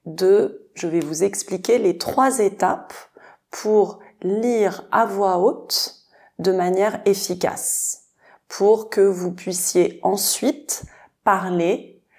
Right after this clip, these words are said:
spontanément et naturellement.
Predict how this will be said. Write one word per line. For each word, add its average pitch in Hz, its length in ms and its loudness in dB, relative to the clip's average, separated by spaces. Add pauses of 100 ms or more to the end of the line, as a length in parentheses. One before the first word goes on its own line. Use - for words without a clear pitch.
(220)
spontanément 190 1200 0
et 190 120 -2
naturellement. 175 960 -4